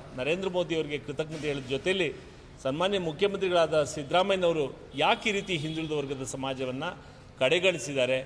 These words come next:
ಅಂತಕ್ಕಂಥದ್ದನ್ನ ಈ ಸಂದರ್ಭದಲ್ಲಿ ಪ್ರಶ್ನೆಯನ್ನು ಮಾಡ್ತಾ, ಅದನ್ನು ಸರಿಪಡಿಸಬೇಕು ಅಂತೇಳಿ ಈ ಸಂದರ್ಭದಲ್ಲಿ ಆಗ್ರಹಿಸಿ, ಮತ್ತು ಒಂದು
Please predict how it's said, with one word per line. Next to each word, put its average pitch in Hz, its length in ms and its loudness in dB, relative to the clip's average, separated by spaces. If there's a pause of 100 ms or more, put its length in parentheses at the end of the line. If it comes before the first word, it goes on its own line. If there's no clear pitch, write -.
(340)
ಅಂತಕ್ಕಂಥದ್ದನ್ನ 127 680 -4
ಈ 123 80 -2
ಸಂದರ್ಭದಲ್ಲಿ 135 460 -4
ಪ್ರಶ್ನೆಯನ್ನು 170 480 -2
ಮಾಡ್ತಾ, 131 360 -2 (920)
ಅದನ್ನು 156 420 2
ಸರಿಪಡಿಸಬೇಕು 196 840 4
ಅಂತೇಳಿ 147 320 -2
ಈ - 20 -4
ಸಂದರ್ಭದಲ್ಲಿ 135 500 -2 (120)
ಆಗ್ರಹಿಸಿ, 160 680 0 (680)
ಮತ್ತು 151 340 0 (380)
ಒಂದು 160 220 -2